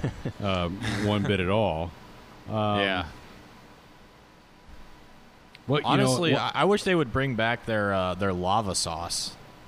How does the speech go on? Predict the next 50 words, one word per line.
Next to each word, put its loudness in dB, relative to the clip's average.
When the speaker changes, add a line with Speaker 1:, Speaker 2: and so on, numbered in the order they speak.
Speaker 1:
That, -4
that 0
hot 0
sauce -2
they -2
used -6
to -8
put 0
on 4
Speaker 2:
Mm-hmm. 2
Speaker 1:
stuff. -4
That, 0
that 2
Speaker 2:
Yeah. 2
Speaker 1:
was -4
really 2
good. -2
I -6
was -2
a -2
huge -2
fan -2
of -2
that -2
when -6
they -2
did -6
that. -2
I -4
don't 2
think 0
a 2
lot 2
of -4
people, -2
I -6
don't 0
think 0
a 0
lot 2
of -4
people -4
got -2
it -8
though. -6
Speaker 2:
Well, 2
that's 0
probably 2
why 4
it -4